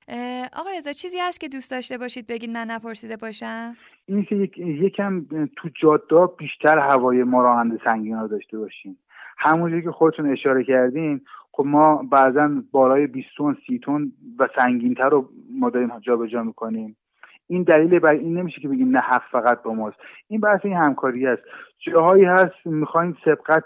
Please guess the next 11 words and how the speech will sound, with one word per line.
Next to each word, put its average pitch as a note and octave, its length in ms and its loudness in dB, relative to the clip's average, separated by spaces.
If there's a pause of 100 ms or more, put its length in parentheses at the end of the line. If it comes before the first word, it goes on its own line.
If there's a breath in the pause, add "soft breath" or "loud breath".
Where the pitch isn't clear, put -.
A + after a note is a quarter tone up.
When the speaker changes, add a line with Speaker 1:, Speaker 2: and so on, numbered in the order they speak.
Speaker 2:
بگیرین D#3 280 0
از C#3 220 0
یه C#3+ 80 0
راننده C#3 380 0
کامیون. C3+ 520 -2 (320 soft breath)
خیلی F#3+ 280 2
موقع F3+ 320 6 (160)
سواری D#3+ 340 4
چون F3+ 420 -8 (280)
با D3+ 200 -4
شت-، - 200 -10